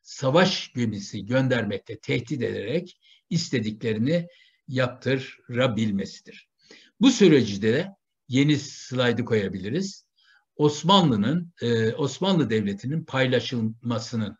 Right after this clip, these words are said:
öyküsünü, e, Lawrence Evans'ın The United States Policy and the Partition of Turkey, e, bin dokuz yüz on dört, bin dokuz yüz yirmi bir adlı çalışmasından izleyebiliriz.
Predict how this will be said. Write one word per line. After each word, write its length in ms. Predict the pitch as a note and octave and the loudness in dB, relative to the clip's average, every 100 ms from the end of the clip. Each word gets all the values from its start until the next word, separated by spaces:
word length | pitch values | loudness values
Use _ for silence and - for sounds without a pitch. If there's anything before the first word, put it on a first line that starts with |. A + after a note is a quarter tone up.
| _ _ _ | _ _ _
öyküsünü, 840 | C#3+ B2+ - G2+ - G2+ D#3+ G3 - _ - - _ _ | 2 2 0 -10 -8 -4 -4 -4 -8 _ -20 -20 _ _
e, 100 | C3+ A#2+ A#2+ A#2 A#2 A2 A2 A2 | -4 -2 0 0 0 2 2 0
Lawrence 680 | A#2 C#3 B2+ E3 D#3 A#2+ - - - - | -4 -2 4 6 6 4 -2 -10 -8 2
Evans'ın 840 | E3+ C3 G2+ - C#3 D#3+ E3+ - - | 4 4 0 -4 -4 -4 -4 -8 -4
The 60 | |
United 500 | B2+ B2+ D3 E3 - | 0 2 2 0 -2
States 420 | A#2+ - A#2+ G#2+ - | -14 -8 -6 -6 -10
Policy 560 | - D3+ C3+ - D#3 E3+ - _ - | -2 -2 -2 -4 -4 -6 -10 _ -8
and 180 | C#3 B2 | -4 -4
the 100 | A#2 | -4
Partition 640 | - A#2+ A2+ G3+ F3+ D#3 | -6 -8 -6 -4 -2 -2
of 220 | D#3 C#3+ - | -2 -4 -2
Turkey, 420 | D3 A2 A2 - _ _ - _ _ _ | -2 -2 -8 -16 _ _ -20 _ _ _
e, 240 | C#3 A2 B2 | -4 0 2
bin 140 | D3 | 2
dokuz 180 | B2 A#2 | 2 0
yüz 80 | B2 | 0
on 160 | A#2+ | 2
dört, 200 | B2 D3 | 0 -2
bin 140 | B2 A#2+ | -2 -2
dokuz 200 | A#2 A2 | -2 -4
yüz 140 | G2 | -2
yirmi 220 | A#2 G#2 | -2 0
bir 220 | F#2+ - - | -4 -10 -12
adlı 280 | C#3 A2 D3 | -6 -4 -4
çalışmasından 840 | D3 A#2 G2+ - G#2+ A2+ B2 D#3 D#3 _ - | -2 -2 -4 -10 -10 -8 -4 -4 -8 _ -8
izleyebiliriz. 880 | A#2+ G2+ A2+ A#2 G2 - - - | -8 -6 -4 -4 -8 -12 -18 -20